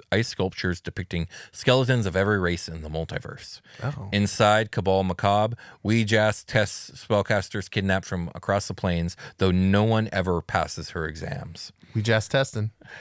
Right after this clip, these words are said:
Speaker 1: The penalty for failure is death at the goddess's hands, though many of her worshippers consider this a great honor. Weejass spends most of her time away from the castle, walking the boundary ice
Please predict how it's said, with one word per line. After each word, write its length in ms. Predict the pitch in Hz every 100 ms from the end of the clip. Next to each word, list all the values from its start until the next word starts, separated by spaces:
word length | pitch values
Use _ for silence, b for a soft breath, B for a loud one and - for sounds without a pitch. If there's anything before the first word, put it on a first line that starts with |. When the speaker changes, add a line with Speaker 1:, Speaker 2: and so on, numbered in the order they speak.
| B B B B B B B B B B _ B 196 185 151
Speaker 1:
The 100 | 131
penalty 500 | 175 196 196 175 202
for 180 | 156 165
failure 420 | 147 127 127 117
is 240 | 117 107
death 340 | 110 113 127 -
at 100 | 110
the 80 | 107
goddess's 540 | 95 95 101 - 95
hands, 420 | 113 123 123 127 - B B B
though 200 | - 110
many 280 | 107 117 151
of 80 | 147
her 140 | 131
worshippers 580 | 107 104 101 98 92 87
consider 420 | - 90 - 85 85
this 180 | 80 -
a 60 |
great 240 | 80 80 -
honor. 460 | 87 82 73 71 - B B B
Weejass 380 | 92 87 92 85
spends 360 | - 90 85
most 220 | 95 92
of 80 | 80
her 80 | 82
time 340 | - 107 104
away 260 | 101 90 139
from 180 | - 95
the 80 | 85
castle, 400 | 87 80 95 92
walking 380 | 104 127 127
the 60 | 107
boundary 380 | 85 85 85 82
ice 240 | 78 85